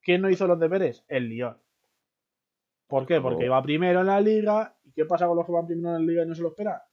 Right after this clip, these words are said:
Speaker 1: Que les entran los vértigos. Lyon uno, Montpellier dos.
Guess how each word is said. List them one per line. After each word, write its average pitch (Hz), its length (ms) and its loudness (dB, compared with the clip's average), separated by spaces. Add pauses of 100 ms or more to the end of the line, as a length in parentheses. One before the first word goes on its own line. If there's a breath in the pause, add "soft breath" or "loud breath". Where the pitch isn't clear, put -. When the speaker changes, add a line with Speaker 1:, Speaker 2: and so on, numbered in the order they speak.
Speaker 1:
Que 120 80 -8
les 120 160 -6
entran 135 200 -6
los 120 120 -6
vértigos. - 320 -20 (1700)
Lyon 160 420 2
uno, 185 280 -2
Montpellier 139 640 -2
dos. 147 580 -2